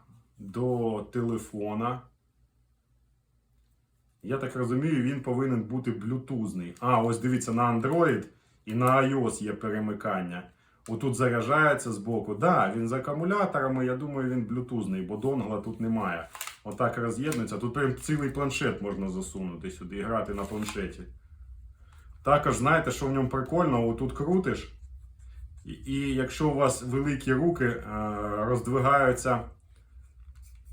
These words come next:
більш роздвигаються ручки від цього джойстика, бачите? Ну такий прикольненький, прикольненький, класно натискаються всі кнопочки.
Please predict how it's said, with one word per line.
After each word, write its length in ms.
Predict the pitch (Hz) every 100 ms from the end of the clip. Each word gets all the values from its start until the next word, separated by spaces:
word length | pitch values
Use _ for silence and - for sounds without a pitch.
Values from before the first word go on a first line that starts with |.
| - - - - - - - - - - -
більш 380 | 98 131 156 -
роздвигаються 1040 | 131 110 117 120 139 135 123 - 127 110 - - - - - - - - - - - - - - -
ручки 640 | - 127 147 113 - 92 92 - -
від 220 | 98 101
цього 360 | - 113 98 104 101
джойстика, 720 | 104 95 117 107 95 95 90 95
бачите? 520 | 117 131 107 - 90 - - - - - - - - - -
Ну 140 | 123 156
такий 300 | 240 262 196
прикольненький, 800 | - 147 208 214 196 131 98 101
прикольненький, 760 | - 143 165 160 123 101 90
класно 440 | 92 131 110 - 98
натискаються 800 | 101 98 - - 175 156 - 104
всі 220 | - -
кнопочки. 640 | - 139 - 123 - 123